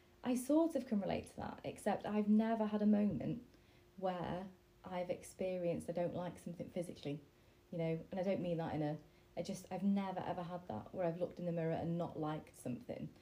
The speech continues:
All of my dislikes have always just been, I've been numb. I've never had a dislike or a like.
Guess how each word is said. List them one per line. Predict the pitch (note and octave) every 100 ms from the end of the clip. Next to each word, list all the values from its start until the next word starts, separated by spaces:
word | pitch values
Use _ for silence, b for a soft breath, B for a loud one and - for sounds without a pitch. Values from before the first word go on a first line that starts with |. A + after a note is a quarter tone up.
| B B B
All | G3+ G3+ G#3+
of | G3+
my | G3 G3 F#3 F3+ - - - - - - - -
dislikes | G#3 G3+ - - - - - - - - E3
have | F#3+ G3
always | G#3 G3+ G3+
just | G3+ -
been, | F3+ E3+
I've | F#3 F#3+
been | F#3 F#3 F3
numb. | D#3+ E3 B3 C4 - B B B
I've | - G3+
never | A3 A3 G#3 G3+
had | G3+ G3+ A#3+
a |
dislike | B3 A#3 - F3 F3
or | G#3 G#3+
a | G3+
like. | D3+ D#3+ -